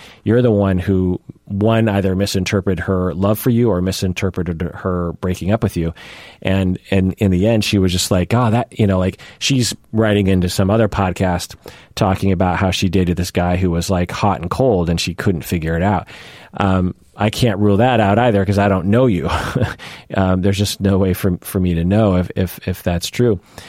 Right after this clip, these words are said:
So those are all the possibilities. Again, hidden drug use, um, an attachment injury condition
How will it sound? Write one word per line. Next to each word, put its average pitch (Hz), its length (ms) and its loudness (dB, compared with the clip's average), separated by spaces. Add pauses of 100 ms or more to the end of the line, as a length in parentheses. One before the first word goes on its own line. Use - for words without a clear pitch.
(220)
So - 160 0
those 180 220 2
are 202 40 4
all 165 100 4
the 147 100 2
possibilities. 123 640 2
Again, 92 400 2 (260)
hidden 131 220 4
drug 123 260 2
use, 120 380 2 (580)
um, 92 380 2 (120)
an 98 120 2
attachment 113 520 0
injury 107 320 2
condition 101 880 0